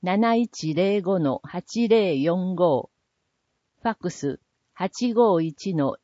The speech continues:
二一八七。私立枚方病院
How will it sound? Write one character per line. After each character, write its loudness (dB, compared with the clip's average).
二 4
一 -4
八 -6
七。 -2
私 0
立 -2
枚 0
方 -2
病 2
院 -2